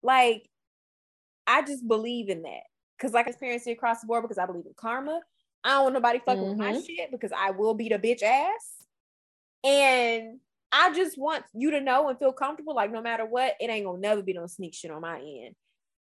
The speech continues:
Speaker 1: And so I feel like Ashley could have approached it from that angle instead of, like, "I, I thought it was a little weird. I, he, yeah, yeah, he wanna hit on my girlfriend at two A M." Uh, girl, shut up.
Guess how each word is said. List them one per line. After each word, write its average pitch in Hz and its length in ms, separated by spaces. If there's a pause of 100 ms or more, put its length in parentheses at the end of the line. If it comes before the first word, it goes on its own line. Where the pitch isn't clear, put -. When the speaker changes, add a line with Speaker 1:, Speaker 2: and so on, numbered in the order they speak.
Speaker 1:
And 269 180
so 262 220
I 269 180
feel 285 160
like 226 300 (420)
Ashley 226 460
could 240 200
have 208 120
approached 208 560
it 175 140
from 175 180
that 180 280
angle 330 460
instead 220 340
of, 214 100
like, 185 360 (420)
"I, 339 180
I 427 100
thought 330 260
it 370 60
was 370 100
a 294 60
little 359 200
weird. 339 380
I, 392 240
he, 311 180 (200)
yeah, 320 280 (200)
yeah, 480 60 (180)
he 415 100
wanna 339 200
hit 339 180
on 359 80
my 339 140
girlfriend 330 680
at 311 100
two 415 120
A 427 340
M." 277 80
Uh, 240 200
girl, 381 800 (200)
shut 571 360
up. 175 360